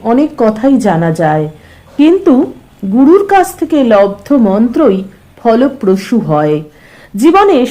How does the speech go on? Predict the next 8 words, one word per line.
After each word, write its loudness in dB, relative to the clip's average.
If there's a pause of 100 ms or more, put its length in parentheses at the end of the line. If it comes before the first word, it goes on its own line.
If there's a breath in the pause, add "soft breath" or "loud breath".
সামান্যতম 0 (140)
জ্ঞান 2 (120)
লাভকেও 2 (160)
সার্থক -2
করতে -2
হলে 0 (520 loud breath)
গুরুর 4
কাছ 2